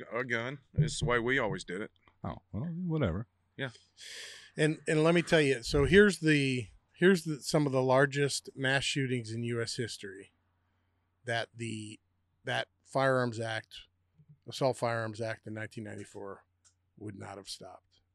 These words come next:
Speaker 3: The Virginia Tech shooting, where thirty-two people were killed and seventeen people were injured. Two handguns, one of which had a ten round magazine, the other a fifteen round magazine, in the fucking grip, so they weren't illegal.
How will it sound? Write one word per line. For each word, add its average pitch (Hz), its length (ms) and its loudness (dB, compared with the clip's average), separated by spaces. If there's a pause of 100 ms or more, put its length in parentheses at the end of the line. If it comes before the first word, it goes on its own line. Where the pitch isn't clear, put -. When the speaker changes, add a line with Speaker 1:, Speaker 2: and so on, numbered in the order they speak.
(720)
Speaker 3:
The 113 80 -10
Virginia 120 440 -2
Tech 120 280 -6
shooting, 104 360 -10
where 98 100 -14
thirty-two 123 500 -6
people 107 300 -10
were 104 120 -12
killed 104 260 -12
and 98 100 -20
seventeen 104 460 -16
people 101 240 -16
were 98 140 -16
injured. - 280 -20 (500)
Two 170 180 2
handguns, 113 720 -4 (1300)
one 131 160 0
of 127 100 0
which 131 200 2
had 117 160 0
a 110 60 -4
ten 135 260 0
round 127 220 0
magazine, 113 420 -4
the 104 120 -8
other 104 180 -10
a - 40 -16
fifteen 101 400 -14
round 98 220 -12
magazine, 98 500 -18 (600)
in 139 360 2 (240)
the 135 80 -4
fucking 127 400 0
grip, 113 300 -4
so - 140 -6
they 104 120 -8
weren't 110 240 -8
illegal. 98 380 -14